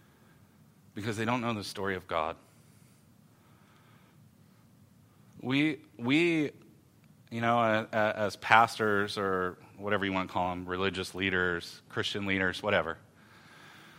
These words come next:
we stand up and we say things like, "It's not about religion, it's about relationship." And what we mean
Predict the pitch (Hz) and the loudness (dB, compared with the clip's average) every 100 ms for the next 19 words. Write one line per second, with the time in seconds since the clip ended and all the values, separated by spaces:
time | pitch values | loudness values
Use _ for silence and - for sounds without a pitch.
0 | - - - 127 - 180 170 160 131 127 | -20 -10 -4 -4 2 6 8 6 6 0
1 | 127 - 143 135 143 127 113 101 104 101 | 0 2 0 0 0 -2 -2 2 2 2
2 | - 113 - 143 151 143 139 131 123 117 | -4 -10 -6 -2 0 2 0 0 -2 -2
3 | 131 117 98 87 90 110 127 120 127 117 | -4 -4 -6 -6 -8 -10 -4 2 2 2
4 | 120 120 135 - 104 - 90 87 104 117 | 0 2 2 -2 -4 -4 -4 -4 -6 0
5 | 131 127 127 123 156 165 151 | 0 2 0 2 2 2 0